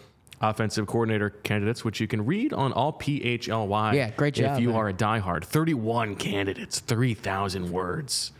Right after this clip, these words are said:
Speaker 1: just, you know, up until three in the morning.
Speaker 2: I think it was thirty candidates,
Speaker 1: Finishing.
Speaker 2: though, because there was one candidate there that I didn't know
Speaker 1: No, I
Speaker 2: who it
Speaker 1: didn't
Speaker 2: was.
Speaker 1: count that one. That
Speaker 2: Oh, you
Speaker 1: was,
Speaker 2: didn't count that?
Speaker 1: that was
Speaker 2: Okay.
Speaker 1: thirty-two.
Speaker 2: Yeah, okay, 'cause I,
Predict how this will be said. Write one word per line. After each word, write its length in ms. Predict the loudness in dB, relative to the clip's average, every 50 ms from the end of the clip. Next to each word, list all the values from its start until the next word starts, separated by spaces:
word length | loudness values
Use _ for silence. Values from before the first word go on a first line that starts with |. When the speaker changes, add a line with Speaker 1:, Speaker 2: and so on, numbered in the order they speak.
| -20 -20 -20 _ _ -6
Speaker 1:
just, 460 | -4 -4 -2 -2 -2 -4 -4 -6 -14 -18 _ -20 -20 -20 _ _ _ _ _ -20 -20 _ -20 -12 -6
you 80 | -4 -4
know, 100 | -2 0
up 200 | -2 0 0 0
until 220 | 0 0 -2 -4
three 360 | -4 -2 -2 0 2 2 2
in 80 | 2 2
the 60 | 0
morning. 360 | 0 0 0 0 0 0 0 2
Speaker 2:
I 60 | 2
think 120 | 2 4
it 40 | 2
was 120 | 2 0 0
thirty 340 | 0 2 2 4 4 2
candidates, 520 | 2 2 0 2 2 2 2 2 2 0 0
Speaker 1:
Finishing. 80 | 0 0
Speaker 2:
though, 220 | 0 0 -2 -4 -8 -18 -20 -20 _ -4
because 200 | -2 0 2 2
there 100 | 2 2
was 120 | 2 2 0
one 180 | 0 0 2
candidate 440 | 2 2 2 4 4 4 2 2 2
there 200 | 2 2 2 2
that 120 | 2 2
I 80 | 2 2
didn't 260 | 2 2 2 2 4 4
know 80 | 4 4
Speaker 1:
No, 40 |
I 40 | 4
Speaker 2:
who 60 | 4
it 40 | 4 4
Speaker 1:
didn't 100 | 4 4
Speaker 2:
was. 120 | 2 2
Speaker 1:
count 200 | 2 2 0 0
that 140 | 0 -2 0 0
one. 140 | -2 0
That 80 | 2 4
Speaker 2:
Oh, 40 | 4
you 40 | 4
Speaker 1:
was, 60 | 4
Speaker 2:
didn't 140 | 4 2 4
count 140 | 2 2 2
that? 80 | 2 2
Speaker 1:
that 60 | 2
was 100 | 2 2
Speaker 2:
Okay. 60 | 2
Speaker 1:
thirty-two. 460 | 0 0 0 -2 -2 0 -2 -2 -2 0 2
Speaker 2:
Yeah, 240 | 2 4 4 2
okay, 180 | 2 2 2 0
'cause 160 | 2 2 2
I, 80 | 2